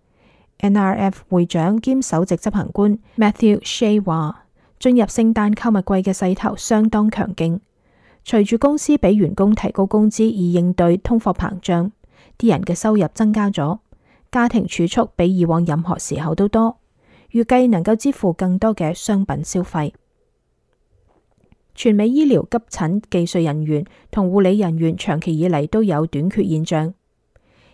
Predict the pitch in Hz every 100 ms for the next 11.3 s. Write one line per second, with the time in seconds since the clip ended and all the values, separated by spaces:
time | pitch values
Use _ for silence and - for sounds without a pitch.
0 | _ - 196 208 320 320 247 208 175 180
1 | - 170 165 147 170 165 160 _ _ _
2 | - 185 - 165 165 175 214 240 233 165
3 | - 165 175 214 214 208 180 156 180 170
4 | 180 170 139 143 156 165 - 180 196 _
5 | _ _ _ _ _ _ _ _ - 226
6 | 214 180 160 170 175 - 190 180 160 -
7 | 240 226 196 180 160 170 - 202 - 247
8 | 202 196 196 165 160 151 - 160 - _
9 | _ - - 226 220 247 180 165 165 180
10 | 185 170 262 285 180 - 240 - 175 156
11 | 151 147